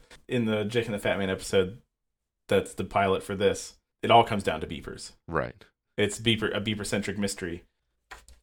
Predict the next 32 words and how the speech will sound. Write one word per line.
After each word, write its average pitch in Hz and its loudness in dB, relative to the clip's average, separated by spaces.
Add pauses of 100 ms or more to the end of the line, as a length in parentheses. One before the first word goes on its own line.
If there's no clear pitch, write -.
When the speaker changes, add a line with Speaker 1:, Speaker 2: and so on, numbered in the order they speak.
(220)
Speaker 2:
So 127 -2
then 139 6
we 151 6
cut 135 6
into, 107 2
like, 85 4
the - -2
opening 98 0
scene 90 -4 (340)
of, 78 -4 (160)
I 104 0
forget, 123 2
what 123 0
is 85 -2
it? - -6
The, 82 2 (140)
the 92 -8
two - -4
doctors, 90 2 (240)
the 104 2
woman 104 4
and 85 0
Scott 85 6
Baio, 92 6 (520)
um, 76 -6
talking 87 -2
to 98 0
each 95 -2
other, 95 2
whatever 98 2
it 98 -2
is. 101 -2